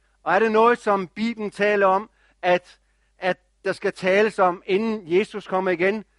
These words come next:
så er det ne-, netop fred og ingen fare. Der står der, der er pludselig undergangen, øh, over dem. Men det er ikke det, som jeg skal tale om her i formiddag.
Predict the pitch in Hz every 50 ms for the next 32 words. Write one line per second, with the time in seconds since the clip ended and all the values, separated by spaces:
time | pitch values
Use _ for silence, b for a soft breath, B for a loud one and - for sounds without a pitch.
0 | _ _ _ _ - - 185 185 196 196 190 190 190 190 202 208 202 - _ -
1 | 170 190 208 202 208 196 - _ _ _ _ _ - 175 185 208 214 220 190 _
2 | _ _ _ _ _ _ 165 175 180 170 165 160 170 170 - - 143 127 127 120
3 | 120 _ _ _ _ _ _ _ _ _ - 208 208 - 226 214 214 208 202 202
4 | 190 170 _ _ - 185 185 185 185 180 - _ - 185 220 233 220 - 226 208
5 | 202 220 - 208 185 196 214 214 180 180 170 170 165 165 156 151 135 - _ _
6 | _ _ _ - 147 147 147 147 - - 160 160 160 156 147 135 135 117 107 -
7 | _ _ _ _ _ _ _ _ 165 208 226 226 208 220 214 240 - - 208 214
8 | 208 175 - _ _ _ - 180 185 185 180 185 180 - - - 175 170 170 -
9 | - 185 170 185 180 170 160 160 160 127 170 165 160 170 - 147 147 151 185 196
10 | 160 147 139